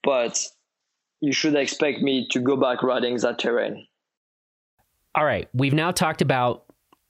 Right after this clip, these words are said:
Speaker 2: bike park edits. We've talked about Rampage. And now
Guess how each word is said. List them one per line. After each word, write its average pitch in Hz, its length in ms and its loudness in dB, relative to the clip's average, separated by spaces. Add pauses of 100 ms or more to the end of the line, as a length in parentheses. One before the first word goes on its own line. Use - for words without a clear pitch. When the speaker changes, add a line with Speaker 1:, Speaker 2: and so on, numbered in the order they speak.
(240)
Speaker 2:
bike 127 240 0
park 123 280 0
edits. 113 540 0 (220)
We've 110 120 -2
talked 127 260 0
about 107 320 0
Rampage. 113 960 0 (640)
And 131 720 0 (460)
now 151 800 0